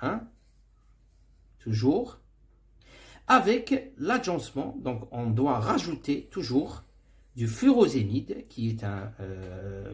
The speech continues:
qui est un diurétique, di-, diurétique de Lens.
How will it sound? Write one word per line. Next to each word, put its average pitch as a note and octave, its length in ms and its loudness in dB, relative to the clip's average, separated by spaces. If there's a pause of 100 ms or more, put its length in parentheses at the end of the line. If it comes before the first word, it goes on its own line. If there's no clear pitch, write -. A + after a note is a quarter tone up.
qui - 140 -6
est A2 120 -2
un G2 560 -2
diurétique, D3 760 2
di-, A2+ 320 -4
diurétique C3 380 -2
de A2+ 80 2
Lens. E3 500 0